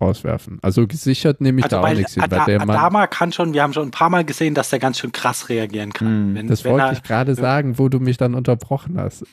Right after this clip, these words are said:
Speaker 1: Ich wollte gerade
Speaker 2: Schön, dass
Speaker 1: sagen
Speaker 2: wir so gut diskutieren können.
Speaker 1: <laughs> Ja, äh, deba-, debattieren nehme ich auch zurück. Wir sind beim Diskutieren.
Speaker 2: <laughs>
Speaker 1: Ähm,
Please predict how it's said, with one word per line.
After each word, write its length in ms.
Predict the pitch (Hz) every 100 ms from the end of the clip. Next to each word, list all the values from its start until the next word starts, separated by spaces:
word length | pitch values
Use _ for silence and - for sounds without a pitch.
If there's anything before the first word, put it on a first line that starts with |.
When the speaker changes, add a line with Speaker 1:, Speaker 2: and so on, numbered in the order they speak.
| _
Speaker 1:
Ich 180 | 113 -
wollte 220 | 120 127
gerade 340 | 117 127 151 147
Speaker 2:
Schön, 200 | 175 202
dass 120 | 165
Speaker 1:
sagen 100 | 165
Speaker 2:
wir 80 | 156
so 80 | 160
gut 240 | 185 180
diskutieren 520 | 175 - 120 123 196
können. 340 | 143 - 175 147
Speaker 1:
<laughs> 40 | - - - 131 180 190 -
Ja, 120 | 143
äh, 340 | 143 175 240 139 139 311 277 - 320 233 -
deba-, 420 | 156 165 175 139 -
debattieren 600 | 180 180 156 - 170 147
nehme 220 | 151 147
ich 140 | 139
auch 140 | 139 139
zurück. 320 | - 123 139 -
Wir 80 | 117
sind 180 | 131 120
beim 160 | 117
Diskutieren. 720 | 123 147 - 98 - 101 101 - 175 -
Speaker 2:
<laughs> 240 | - 147
Speaker 1:
Ähm, 400 | 127 123 120